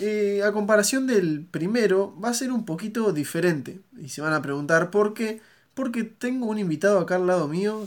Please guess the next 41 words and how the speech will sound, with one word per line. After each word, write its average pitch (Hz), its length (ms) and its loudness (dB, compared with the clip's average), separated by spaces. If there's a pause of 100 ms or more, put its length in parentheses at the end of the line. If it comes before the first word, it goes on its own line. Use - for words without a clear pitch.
que 143 160 -8
no 160 140 -6
sé 190 100 -4
si 180 220 -6
él 165 80 -6
se 156 140 -6
quiere 160 180 -4
presentar 175 560 2
o 135 120 -2
lo 127 120 -6
voy 139 100 -4
a 135 40 -4
estar 143 340 -4
presentando 139 560 -10
yo. 180 360 -8 (520)
¿Cómo 139 260 -8
querés 135 220 -6
presentarte? 135 560 -8 (880)
Bueno, 139 200 -4
lo, 139 220 0
lo 156 160 -4
presento 185 300 2
yo, 170 140 2
acá 147 200 2
me 156 60 -2
está 156 120 0
haciendo 156 300 0
seña. 131 380 -4 (480)
Acá 214 520 4
estamos 196 400 2
de 165 140 0
co-, 202 180 -4
en 180 200 0
compañía 202 680 2
de 202 140 4
nuestro 175 320 -2
amigo 175 420 2
Gabriel. 196 720 0
¿Cómo, 180 200 -4
cómo 202 200 -4
andás? 135 260 -4